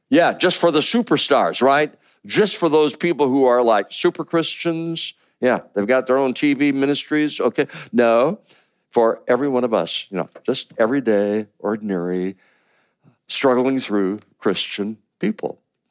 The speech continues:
grabbing on to the victory that he's provided for us. Well, so you have pardon, you have everlasting promises. Next letter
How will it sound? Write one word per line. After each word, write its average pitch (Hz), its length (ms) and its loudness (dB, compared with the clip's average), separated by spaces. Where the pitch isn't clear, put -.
grabbing 117 360 2
on 117 320 2
to 104 300 0
the 92 180 -2
victory 85 640 -4
that 85 100 -2
he's 82 180 -8
provided 82 460 -6
for - 220 -10
us. - 240 -6
Well, 123 460 2
so 165 180 2
you 135 180 4
have 127 600 2
pardon, 131 720 2
you 110 80 2
have 107 300 0
everlasting 127 640 2
promises. 117 580 0
Next 156 320 2
letter 190 460 2